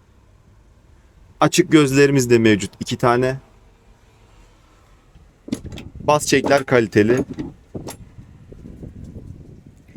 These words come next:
Çekmecelerimiz var burada üç tane. Standart çekmeceler var iki tane. Bir tane ise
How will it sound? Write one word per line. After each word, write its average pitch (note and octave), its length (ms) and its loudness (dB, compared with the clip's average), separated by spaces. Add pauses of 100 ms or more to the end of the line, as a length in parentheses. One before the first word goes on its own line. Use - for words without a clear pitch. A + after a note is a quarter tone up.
(420)
Çekmecelerimiz E3 840 4
var A#2+ 200 4
burada A2+ 200 2
üç A2 200 0
tane. A2+ 420 2 (1400)
Standart C3 580 2
çekmeceler G2+ 760 2
var F2 160 0 (120)
iki - 120 -6
tane. B2 440 0
Bir D#3 180 6
tane B2+ 320 2
ise C3 400 2